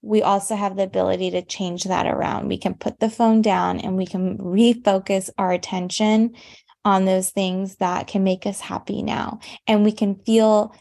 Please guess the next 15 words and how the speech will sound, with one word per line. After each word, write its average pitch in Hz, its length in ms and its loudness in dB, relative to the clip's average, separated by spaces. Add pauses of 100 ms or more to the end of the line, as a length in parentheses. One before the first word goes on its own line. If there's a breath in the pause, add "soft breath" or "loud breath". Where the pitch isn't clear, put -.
happy 196 540 -4
and 185 180 -4
send 196 360 0
love 190 340 4
and 196 240 -2
light 180 340 -4
to 185 460 0 (340 loud breath)
those 196 300 4
people 208 360 -2
who 190 300 0
are 185 240 0
experiencing 233 800 -2
what 180 160 -2
we 180 140 -4
want 175 400 -4